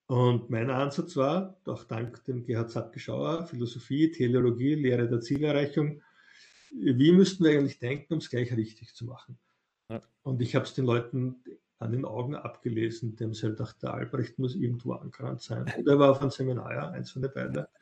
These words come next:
Speaker 1: Und wir haben's tatsächlich geschafft, tendenziell Dinge auf Anhieb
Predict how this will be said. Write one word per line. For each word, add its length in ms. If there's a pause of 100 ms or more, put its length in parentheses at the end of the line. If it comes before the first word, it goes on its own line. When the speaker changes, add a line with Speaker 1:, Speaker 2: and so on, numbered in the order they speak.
(1120)
Speaker 1:
Und 200
wir 80
haben's 220
tatsächlich 580
geschafft, 720 (1160)
tendenziell 960 (140)
Dinge 320
auf 120
Anhieb 500